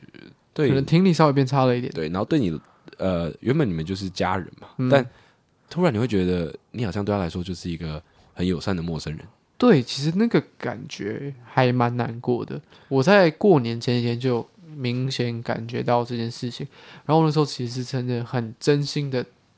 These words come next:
Speaker 2: 感叹说，好险我们之前有帮他们拍过那组照片。
Speaker 1: 对。
Speaker 2: 我很欣慰，也很开心，我有这，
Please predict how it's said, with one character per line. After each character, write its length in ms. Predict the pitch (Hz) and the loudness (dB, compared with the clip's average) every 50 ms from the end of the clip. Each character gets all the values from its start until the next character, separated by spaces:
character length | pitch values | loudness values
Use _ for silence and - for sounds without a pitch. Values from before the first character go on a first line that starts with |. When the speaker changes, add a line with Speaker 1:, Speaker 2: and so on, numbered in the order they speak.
| _ _ _ _ - | _ _ _ _ 0
Speaker 2:
感 220 | 127 117 110 113 | 0 0 0 0
叹 260 | 117 135 147 139 127 127 | -2 0 0 0 0 -2
说， 320 | - 135 127 127 123 127 - - - - - - _ _ _ _ _ | -4 -2 0 0 0 -2 -4 -8 -20 -20 -20 -20 _ _ _ _ _
好 380 | - - - 131 127 143 170 | -10 -2 2 4 6 6 4
险 240 | 160 - - 123 117 | 4 2 0 0 0
我 80 | 117 113 | -2 -4
们 80 | 113 | -8
之 140 | 117 - 123 | -6 -4 -2
前 80 | 127 123 | 0 0
有 120 | 110 110 | -2 -2
帮 160 | 120 123 120 | -2 -2 -2
他 60 | 120 117 | -2 -2
们 100 | 117 113 - | -4 -6 -4
拍 180 | - 117 117 | -2 -2 -2
过 160 | 117 123 113 113 | -2 -2 -4 -2
那 160 | 113 113 110 | -2 -4 -4
组 160 | - - - | -4 -8 -10
照 200 | - - 107 - | -8 -8 -8 -8
片。 180 | - - 123 185 139 - - _ _ _ - | -8 -10 -10 -10 -10 -16 -20 _ _ _ 4
Speaker 1:
对。 280 | 143 151 127 90 - - | 4 4 4 2 -2 -2
Speaker 2:
我 80 | 139 131 | -2 0
很 200 | 117 143 131 117 | 2 2 0 0
欣 380 | 123 - - - 156 160 165 165 | 0 -2 2 4 4 4 6 6
慰， 180 | 156 135 127 | 6 6 6
也 100 | 123 123 | 4 2
很 140 | 127 120 120 - | 2 0 -2 -4
开 240 | - 135 123 123 | -2 0 2 2
心， 280 | 123 - 131 123 123 127 | 2 0 -2 -2 0 4
我 120 | 131 143 | 6 8
有 120 | 147 127 117 | 8 6 6
这， 280 | 117 - 135 127 123 | 2 2 2 2 0